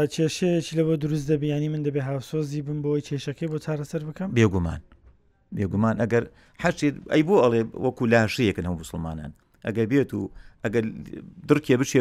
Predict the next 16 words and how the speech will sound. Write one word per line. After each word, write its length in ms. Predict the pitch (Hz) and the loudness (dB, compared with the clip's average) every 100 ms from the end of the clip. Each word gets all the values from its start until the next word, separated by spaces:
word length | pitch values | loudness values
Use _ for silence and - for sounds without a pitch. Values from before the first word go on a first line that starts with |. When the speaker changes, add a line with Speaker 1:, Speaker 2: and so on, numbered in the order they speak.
| 117 | 4
Speaker 2:
بە 60 | 110 | 4
لاشەی 280 | 110 - 123 | 4 2 2
هەموو، 260 | 127 143 165 - _ 117 | 2 2 -2 -10 _ 0
هەمووی 200 | 123 127 | 0 0
پێکەوە 340 | 131 - 127 139 | -4 -4 -2 -2
ئازاریە 520 | 104 95 113 113 113 113 | -2 0 0 0 -2 -2
و 40 | - _ _ 117 | -6 _ _ -10
وەکو 160 | 110 107 | -8 -10
موسڵمانە 360 | - 107 107 123 | -6 -4 -2 -2
هەموو 180 | 127 120 | -2 -2
یانێک 180 | 101 90 | -2 -4
لاشە. 240 | 85 - - _ _ - | -10 -12 -16 _ _ 4
Speaker 1:
کەواتە 340 | 175 208 214 220 | 12 12 12 8
ئەگەر 200 | 185 196 185 | 8 4 4
موسڵمانێک 520 | - 185 196 196 180 185 | 0 2 2 2 0 -2
کێشەیەکی 480 | 170 202 190 - | -2 0 -2 -2